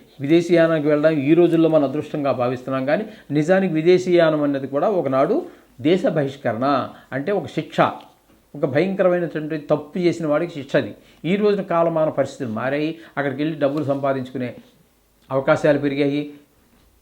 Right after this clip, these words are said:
ఆ, రవాణా సౌకర్యం పెరిగింది, ప్రయాణ సౌకర్యాలన్నీ పెరిగాయి కాబట్టి ఈరోజు అదృష్టంగా భావిస్తున్నారు. కానీ ఒకప్పుడు అది భయంకరమైనటువంటి శిక్ష. ఇది ఆ విషయంలో మాత్రం సహకరిస్తారు గురువు.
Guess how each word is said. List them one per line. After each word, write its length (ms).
ఆ, 300
రవాణా 400
సౌకర్యం 480
పెరిగింది, 560
ప్రయాణ 300
సౌకర్యాలన్నీ 560
పెరిగాయి 340
కాబట్టి 300
ఈరోజు 360
అదృష్టంగా 420
భావిస్తున్నారు. 460
కానీ 180
ఒకప్పుడు 360
అది 300
భయంకరమైనటువంటి 960
శిక్ష. 260
ఇది 340
ఆ 140
విషయంలో 360
మాత్రం 360
సహకరిస్తారు 760
గురువు. 320